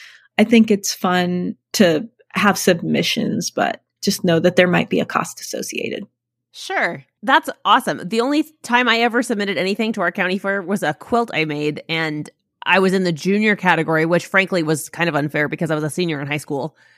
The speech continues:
Speaker 2: But I wanna say I got twenty-five dollars because I got, did I get best in show? I don't wanna say that I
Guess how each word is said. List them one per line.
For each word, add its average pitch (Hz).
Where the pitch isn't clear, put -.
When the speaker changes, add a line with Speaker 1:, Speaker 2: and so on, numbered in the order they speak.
Speaker 2:
But 190
I 226
wanna 220
say 359
I 240
got 220
twenty-five 240
dollars 196
because 175
I 175
got, 165
did 190
I 185
get -
best 220
in 240
show? 233
I 214
don't 214
wanna 202
say 214
that 180
I 170